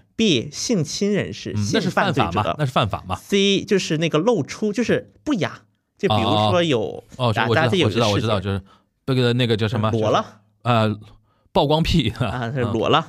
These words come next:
Speaker 2: 嗯。OK。
Speaker 1: 然后呢，D 是那个什么诈骗。
Speaker 2: OK。
Speaker 1: 涉诈骗。
Speaker 2: 这些，这些其实都是违法犯罪嘛。
Speaker 1: 然后，对，然后那个 E，然后饮酒，就是那个酒驾。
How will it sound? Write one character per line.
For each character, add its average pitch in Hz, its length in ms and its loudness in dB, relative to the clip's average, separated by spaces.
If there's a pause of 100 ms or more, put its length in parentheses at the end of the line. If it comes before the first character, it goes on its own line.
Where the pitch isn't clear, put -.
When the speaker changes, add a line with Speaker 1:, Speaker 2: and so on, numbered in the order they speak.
Speaker 2:
嗯。 101 80 -2
OK。 95 260 -2
Speaker 1:
然 127 160 4
后 185 220 2
呢， 123 300 2 (300)
D 202 240 2
是 147 200 -2
那 139 160 0
个 131 100 2
什 127 140 -6
么 120 80 -4
诈 208 280 -2
骗。 - 380 -4 (140)
Speaker 2:
OK。 95 360 -4
Speaker 1:
涉 185 220 0
诈 190 240 2
骗。 170 220 0
Speaker 2:
这 254 80 0
些， 240 80 0
这 247 40 0
些 - 0 -
其 190 120 0
实 196 80 2
都 214 100 2
是 139 580 2 (260)
违 117 180 0
法 143 100 4
犯 131 160 2
罪 160 140 -2
嘛。 - 100 -4 (240)
Speaker 1:
然 131 180 4
后， 151 320 2
对， 131 280 2
然 117 160 2
后 143 160 0 (500)
那 139 180 2
个 131 200 0
E， 175 300 0 (360)
然 123 160 2
后 135 220 2
饮 139 200 2
酒， 143 280 -4 (160)
就 165 120 0
是 131 220 2
那 151 80 0
个 131 100 -4
酒 104 160 -2
驾。 202 340 0